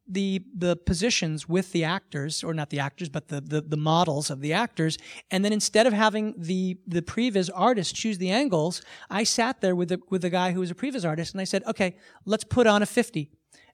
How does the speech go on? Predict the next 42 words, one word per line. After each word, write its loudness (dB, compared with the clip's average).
And 2
then 4
we 6
went 4
and -2
we 2
found 2
all 4
the -2
angles, -6
and 0
including, -2
like, 4
that 6
shot 6
where 6
we're 6
looking 2
down 2
on 0
the -2
cable -2
cam -2
and 0
all 4
this -4
stuff. 0
'Cause -2
one 4
of 0
the 2
things 2
we 2
figured 0
out 6
was 6
there 2
was 0
no 0
way 2
to -10
shoot -2